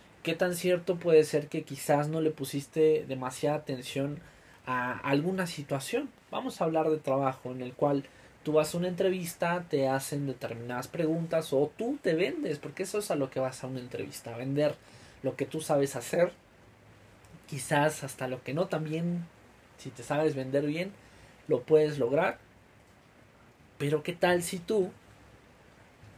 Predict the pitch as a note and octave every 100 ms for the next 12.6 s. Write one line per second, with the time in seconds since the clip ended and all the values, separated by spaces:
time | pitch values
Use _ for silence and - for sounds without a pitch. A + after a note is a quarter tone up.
0 | - - - E3 E3+ G3 - F3+ E3+ C#3
1 | C#3 C#3 - C3+ B2 - - C#3 - E3+
2 | F#3 - E3 E3+ - - - - - G3+
3 | A3+ A#3 G#3 G3 - G#3 G3+ D#3+ - D#3
4 | C3 C#3+ - E3 E3 - C3 D3+ D#3 -
5 | F3 - B2+ C3+ - - - - - -
6 | - - - - C#3+ C#3+ C3+ D#3+ D#3 D#3
7 | D3+ - - C3 C3+ C#3 E3 E3+ B3+ F#4+
8 | E4+ - - - - - - - - -
9 | - - - - - - - D#3+ F3+ F#3
10 | A#3 F3+ C#3+ C3+ C3+ C#3+ D3 F#3+ F3+ D3
11 | C3+ C3+ C3+ - E3 D#3 D3 E3 D3 C#3+
12 | C#3 C#3+ C3+ C#3+ D#3+